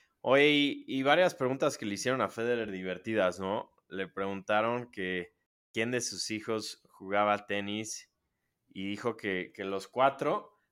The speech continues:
pero que todos con revés a dos manos, caray. Ahí lo dijo como medio decepcionado.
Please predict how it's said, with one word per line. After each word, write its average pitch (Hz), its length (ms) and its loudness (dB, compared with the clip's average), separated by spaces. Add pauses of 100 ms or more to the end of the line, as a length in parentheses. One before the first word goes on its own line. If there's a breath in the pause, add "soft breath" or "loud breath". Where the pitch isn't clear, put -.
pero 101 260 2
que 104 140 -2
todos 143 400 4
con 101 200 0
revés 107 460 4
a 113 80 4
dos 110 220 2
manos, 101 400 0
caray. 82 320 -4
Ahí 90 140 0
lo 104 180 0
dijo 98 260 -6
como 85 300 -8
medio 87 280 -4
decepcionado. 95 760 -2